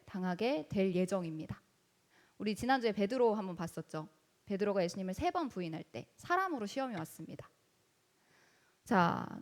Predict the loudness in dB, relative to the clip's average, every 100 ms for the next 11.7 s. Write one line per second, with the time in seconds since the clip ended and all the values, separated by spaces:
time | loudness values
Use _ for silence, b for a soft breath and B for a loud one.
0 | -4 2 4 4 2 2 4 6 8 8
1 | 6 4 -2 -2 -2 -2 0 0 4 2
2 | 0 -6 _ _ _ _ _ 0 0 2
3 | 0 2 2 2 4 4 4 2 2 4
4 | 4 2 -2 -6 -14 _ _ _ -2 2
5 | 4 4 2 0 0 0 0 2 4 4
6 | 2 -2 -4 -2 -2 -4 -8 _ _ B
7 | B B -2 0 0 0 0 4 4 6
8 | 2 2 0 0 0 -14 _ _ _ _
9 | _ _ _ _ -4 -2 0 0 0 -2
10 | -2 0 4 4 2 -8 -20 _ _ -4
11 | 0 2 4 2 2 0